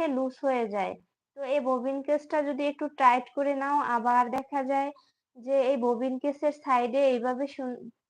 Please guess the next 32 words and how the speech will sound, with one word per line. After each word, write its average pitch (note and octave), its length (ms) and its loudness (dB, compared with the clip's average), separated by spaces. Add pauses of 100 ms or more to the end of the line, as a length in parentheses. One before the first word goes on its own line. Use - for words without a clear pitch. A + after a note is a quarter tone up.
(480)
সুতা C#4 320 -4
পেঁচিয়ে C4+ 380 0
থাকে। A3+ 280 -2
এই A#3+ 160 0
যে C4 100 -2
দেখো, B3 420 -2 (100)
সুতাটা A#3+ 460 -4
পেঁচাই B3 460 -4
রইছে A#3+ 380 -6 (920)
ওইখানে। B3 460 -10 (1000)
এই A#3+ 80 -20
যে A#3 120 -12
দেখো G#3+ 340 -14 (260)
কেমনে B3 340 -14
সুতা G#3+ 280 -14
পেঁচাই G#3+ 400 -10
নিছে। G#3+ 300 -12 (560)
এজন্য C4+ 320 -2
হচ্ছে C#4+ 280 -2 (100)
সেলাই C4+ 460 2
পিছনে C4 440 -6
হচ্ছে B3+ 320 -6 (160)
গুটি A#3+ 280 -8
গুটি B3 260 -6
হয়, A#3+ 320 -2
তারপরে A#3 480 -6
এলোমেলো A3+ 540 -4
হয়ে A3+ 220 -6
যায়, A3+ 240 -8
সুন্দর A3 360 -8
করে A3 180 -8
সেলাই G#3+ 360 -6